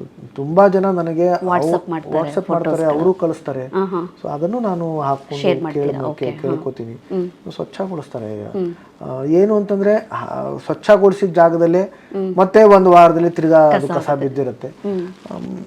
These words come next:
Speaker 1: ಆದ್ರೆ ನಾವು ಪ್ರಯತ್ನ ಪಡ್ತಾನೆ ಇರ್ಬೇಕಮ್ಮ.
Speaker 2: ಹ್ಮ್.
Speaker 1: ಅದು ಒಂದಿಲ್ಲ ಒಂದ್ ದಿವ್ಸ ಅದು ಜನಗಳಿಗೆ ಅದು ಅರಿವು ಮೂ-, ಆ, ಮೂಡುತ್ತೆ.
Speaker 2: ಹ್ಮ್.
Speaker 1: ನಾವು, ನಾವು ಪ್ರಯತ್ನ ಪಡ್ತಾನೆ ಇರ್ಬೇಕು.
Speaker 2: ಓಕೆ.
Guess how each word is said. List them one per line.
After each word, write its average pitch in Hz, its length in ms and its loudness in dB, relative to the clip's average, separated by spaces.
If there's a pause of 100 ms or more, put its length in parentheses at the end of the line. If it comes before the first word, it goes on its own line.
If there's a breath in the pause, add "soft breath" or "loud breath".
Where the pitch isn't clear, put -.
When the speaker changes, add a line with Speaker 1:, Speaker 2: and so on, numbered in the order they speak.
(180)
Speaker 1:
ಆದ್ರೆ 190 500 2 (720)
ನಾವು 180 120 -2
ಪ್ರಯತ್ನ 170 320 0
ಪಡ್ತಾನೆ 156 460 -6
ಇರ್ಬೇಕಮ್ಮ. 107 400 -12
Speaker 2:
ಹ್ಮ್. 180 560 -8
Speaker 1:
ಅದು 151 160 -2
ಒಂದಿಲ್ಲ 175 380 2
ಒಂದ್ 165 260 0
ದಿವ್ಸ 151 220 -4
ಅದು 160 220 -6
ಜನಗಳಿಗೆ 131 520 -10
ಅದು 139 240 -8
ಅರಿವು 127 200 -8
ಮೂ-, 120 220 -10
ಆ, 123 360 -14
ಮೂಡುತ್ತೆ. 147 360 -8
Speaker 2:
ಹ್ಮ್. - 280 -14
Speaker 1:
ನಾವು, 175 240 -6 (320)
ನಾವು - 120 -14
ಪ್ರಯತ್ನ 156 320 -10
ಪಡ್ತಾನೆ 139 340 -10
ಇರ್ಬೇಕು. 101 420 -20 (340)
Speaker 2:
ಓಕೆ. - 200 -18